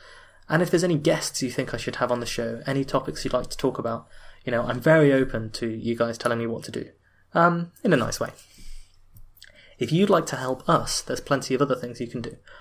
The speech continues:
On that website, you will find that we have episodes for sale. You can get an episode for three dollars by a donation through Patreon or through the PayPal account. And, you know, this isn't about making me a millionaire.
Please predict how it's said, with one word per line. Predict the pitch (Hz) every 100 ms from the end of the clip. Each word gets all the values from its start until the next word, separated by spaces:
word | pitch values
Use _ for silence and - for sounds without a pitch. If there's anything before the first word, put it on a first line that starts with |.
| - - -
On | 160 185
that | 190
website, | 170 170 143 123 127
you |
will | 156
find | 175 - 143 143
that | 156
we | 165
have | 156 170 -
episodes | 165 147 151 143 135 -
for | - 123
sale. | - - 120 120 - - - - - - - -
You | - 135
can | 151
get | 180
an | 180
episode | 156 151 156 147 147
for | 117
three | - 143
dollars | 147 139 165 185 -
by | 120 120
a |
donation | 123 127 131 - 131
through | - 123 117
Patreon | - 147 131 127 175 202
or | 127 117
through | -
the | -
PayPal | - 123 123
account. | 123 - 151 - - - - _ _ -
And, | 208 214
you | 214
know, | 123
this | 233 190 247
isn't | 226 -
about | 127 139 92
making | 123 123 123
me | 123 120 123
a | 120
millionaire. | 135 123 113 - -